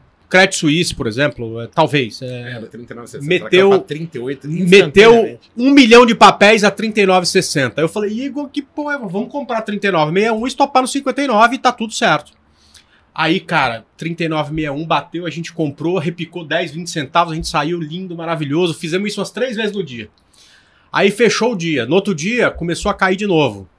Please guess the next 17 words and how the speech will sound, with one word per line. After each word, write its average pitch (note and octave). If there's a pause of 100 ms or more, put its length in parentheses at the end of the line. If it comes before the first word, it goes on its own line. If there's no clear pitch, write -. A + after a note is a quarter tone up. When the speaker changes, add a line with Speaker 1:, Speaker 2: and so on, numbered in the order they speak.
(120)
Speaker 1:
Aí, F3 (300)
o E3+
cara F3
vai E3+
lá D#3+
e F#3 (220)
trinta F#3+
e F#3
nove E3+
e -
sessenta, E3+
um E3+
milhão F3+
de E3
papéis. A#2+
Eu B2+
falei, C3+